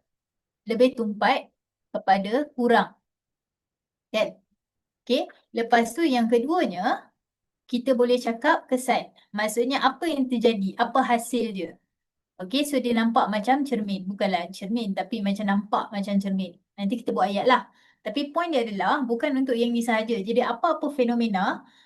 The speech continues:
korang fikir dulu apa syarat ataupun kenapa dia berlaku. Okey, sebab dia tak ada spesifik rule untuk benda ni. Okey, tapi berdasarkan skema-skema jawapan yang cikgu tengok, biasanya jawapan dia adalah basically apa syarat untuk benda tu berlaku ataupun kenapa dia berlaku.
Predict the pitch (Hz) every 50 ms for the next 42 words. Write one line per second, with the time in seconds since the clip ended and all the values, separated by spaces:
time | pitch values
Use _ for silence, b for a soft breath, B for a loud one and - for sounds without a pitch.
0 | b b - 262 277 285 277 302 285 302 269 277 247 226 208 - 220 - 330 -
1 | - 269 240 240 226 196 - 220 - - 240 240 302 294 294 - 262 247 277 285
2 | 285 330 330 262 262 226 233 226 214 220 - - 202 185 - - _ _ _ _
3 | _ _ _ _ _ _ _ _ _ _ _ _ _ _ _ _ _ _ _ _
4 | _ _ _ _ _ _ _ _ _ _ - 208 196 262 302 294 - 277 269 359
5 | 359 - - 233 254 262 302 294 - - 254 254 254 254 269 247 - 254 233 233
6 | 285 269 247 240 240 233 240 220 - 220 226 226 226 233 226 196 185 - - _
7 | _ _ _ _ _ - - 254 254 254 262 269 226 233 214 220 214 214 254 240
8 | 240 262 254 254 - 233 220 226 233 226 - 220 208 214 214 208 208 220 214 202
9 | 202 202 202 190 196 208 247 254 - 202 202 202 196 196 196 - - 262 233 208
10 | 208 202 196 190 190 - 214 214 220 190 190 214 214 202 190 190 185 - 202 196
11 | - 262 339 359 359 B B B B B 208 196 285 277 254 - 220 220 233 220
12 | 208 220 196 196 196 202 202 196 196 196 196 196 196 - 196 214 214 226 226 247
13 | 240 233 202 202 202 202 - - 226 226 196 214 247 330 359 320 240 202 196 196
14 | 196 185 190 - - 208 185 -